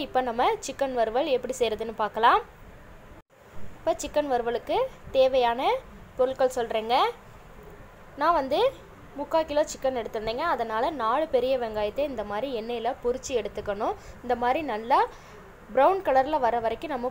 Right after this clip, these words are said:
பொரிச்சு எடுத்துக்கணுங்க. அப்புறம் வந்து ஒ-, ரெண்டு டேபிள் ஸ்பூன் அளவு கொத்தமல்லி தூள், ஒன்றரை டேபிள் ஸ்பூன் மிளகாத்தூள், ஒரு டேபிள் ஸ்பூன் மிளகுத்தூள், அரை டேபிள் ஸ்பூன் மஞ்சத்தூள், அப்புறம் கா டேபிள் ஸ்பூன் கரம் மசாலா, ஒரு டேபிள் ஸ்பூன் chicken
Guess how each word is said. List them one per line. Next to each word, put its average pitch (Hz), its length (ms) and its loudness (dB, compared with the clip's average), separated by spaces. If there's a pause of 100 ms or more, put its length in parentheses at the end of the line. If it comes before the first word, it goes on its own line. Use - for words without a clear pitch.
பொரிச்சு 247 300 0
எடுத்துக்கணுங்க. 214 540 -6 (180)
அப்புறம் 247 300 -2
வந்து 220 200 -4 (160)
ஒ-, 226 100 -2 (180)
ரெண்டு 277 280 -2
டேபிள் 262 240 4
ஸ்பூன் 220 240 -6
அளவு 214 260 -2
கொத்தமல்லி 226 480 -4
தூள், 349 160 4 (200)
ஒன்றரை 247 280 -2
டேபிள் 240 260 0
ஸ்பூன் 381 240 -2 (360)
மிளகாத்தூள், 262 600 4 (440)
ஒரு 254 200 6
டேபிள் 247 300 4
ஸ்பூன் 226 300 -2
மிளகுத்தூள், 247 600 2
அரை 226 140 2 (100)
டேபிள் 233 300 0
ஸ்பூன் 381 240 -2 (120)
மஞ்சத்தூள், 247 560 0 (680)
அப்புறம் 311 300 0 (100)
கா 269 80 8 (160)
டேபிள் 254 340 4
ஸ்பூன் 330 300 0
கரம் 233 260 0
மசாலா, 233 380 2 (720)
ஒரு 302 120 6 (100)
டேபிள் 262 360 6
ஸ்பூன் 427 260 0 (480)
chicken 294 320 -2